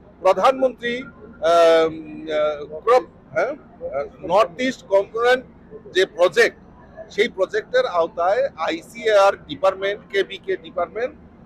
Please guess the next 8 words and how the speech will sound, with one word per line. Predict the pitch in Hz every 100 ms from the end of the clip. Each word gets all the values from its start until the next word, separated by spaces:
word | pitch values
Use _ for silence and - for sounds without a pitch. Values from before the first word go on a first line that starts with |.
| -
তারা | - 190 214 175 - - -
এই | 160 226
রাজ্যের | 247 240 - 226 -
দুইশো | 175 190 214
জন | 220 254 254
কৃষককে | - 196 - 240 - 170 120 - - - - -
দিল্লিতে | - 226 262 262 208 127 - - - -
তাদের | 170 180 226